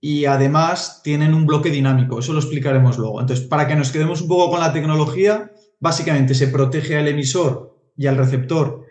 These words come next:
mediante Steel Address y firma de anillo.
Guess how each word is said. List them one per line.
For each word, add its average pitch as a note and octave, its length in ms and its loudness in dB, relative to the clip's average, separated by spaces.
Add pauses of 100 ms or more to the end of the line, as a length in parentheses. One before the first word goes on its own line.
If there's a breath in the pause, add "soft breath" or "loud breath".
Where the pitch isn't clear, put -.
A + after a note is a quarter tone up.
(140 loud breath)
mediante C3+ 480 2
Steel C#3+ 420 -2
Address C#3+ 560 -2
y B2+ 360 2
firma C#3 340 -2
de C#3+ 100 2
anillo. F#3+ 440 0